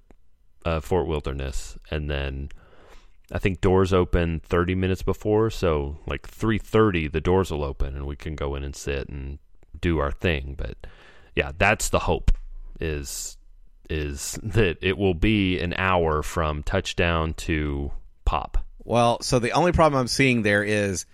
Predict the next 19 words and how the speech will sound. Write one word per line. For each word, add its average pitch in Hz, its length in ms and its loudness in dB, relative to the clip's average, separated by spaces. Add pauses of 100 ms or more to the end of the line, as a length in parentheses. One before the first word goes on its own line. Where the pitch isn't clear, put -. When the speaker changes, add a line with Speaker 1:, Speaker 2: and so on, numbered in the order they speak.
(300)
Speaker 2:
you, 123 280 4
you 113 140 -2
kinda 147 340 4
need 135 240 2
a 107 80 4
later, 107 580 2
uh, 98 320 2
hoop-de-doo, 127 600 0 (800)
because 107 580 2
what 117 220 0
you 101 80 -2
really 175 240 6
want 113 320 2
is 110 180 2
you 120 80 0
need 131 240 2
to 123 80 4
have, 110 600 4
what, 98 320 0